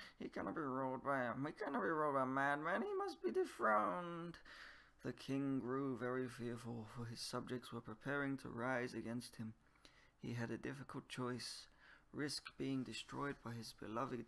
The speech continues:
subjects or drink from the poisoned well and become mad like them. So that evening he ordered a golden goblet to be filled from the well, and he drank deeply. The next day there was great rejoicing among the people,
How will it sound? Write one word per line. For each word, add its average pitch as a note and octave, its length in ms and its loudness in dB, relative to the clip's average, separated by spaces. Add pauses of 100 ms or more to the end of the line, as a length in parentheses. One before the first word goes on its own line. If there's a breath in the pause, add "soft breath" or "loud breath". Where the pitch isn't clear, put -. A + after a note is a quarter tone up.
(100)
subjects - 760 -4
or G#2 80 -4
drink C3+ 360 -4
from C3+ 180 -6
the A2+ 80 -6 (120)
poisoned C#3+ 460 0
well B2 340 0
and A2+ 80 -2
become B2+ 380 -2
mad C3 260 0
like B2 220 -4
them. G#2+ 320 -8 (640 loud breath)
So C3 480 -2
that C3+ 260 -6
evening A#2 540 -2 (280 loud breath)
he C3 140 -2
ordered B2 320 0
a G#2 80 -4
golden C3+ 560 -2
goblet B2+ 460 -4
to - 80 -18
be G2+ 100 -4
filled C#3 500 0
from C#3 160 -2
the C3+ 80 2
well, A#2+ 380 -2 (420 loud breath)
and G#2+ 120 -6
he - 100 -8
drank B2 480 -2
deeply. B2 560 -4 (680 loud breath)
The A#2+ 80 -4
next B2+ 380 -4
day C3+ 300 2
there A#2+ 120 -2
was A2 160 -4
great C#3+ 540 -4
rejoicing C3 640 -4
among B2 320 0
the A#2 80 -6
people, A#2 440 -4